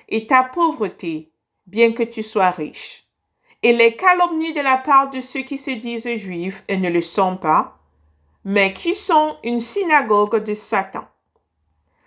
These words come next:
Ne crains pas ce que tu vas souffrir. Voici, le diable jettera quelques-uns d'entre vous en prison,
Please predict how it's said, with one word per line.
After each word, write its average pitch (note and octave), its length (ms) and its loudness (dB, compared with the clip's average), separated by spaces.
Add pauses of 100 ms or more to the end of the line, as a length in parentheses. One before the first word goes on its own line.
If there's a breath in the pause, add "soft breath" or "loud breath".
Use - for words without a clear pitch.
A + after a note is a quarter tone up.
Ne A#3 180 4
crains F4+ 340 0
pas F4 180 4
ce E4+ 140 -4
que C4 160 -6
tu C4+ 220 -6
vas B3 160 0
souffrir. E3 760 -8 (600)
Voici, G3 800 0 (180 soft breath)
le G#3 160 4
diable B3 540 0
jettera D4+ 540 -2
quelques-uns C#4+ 680 -2
d'entre D4 480 0
vous A3 400 -2
en G#3 160 2
prison, D3+ 600 -6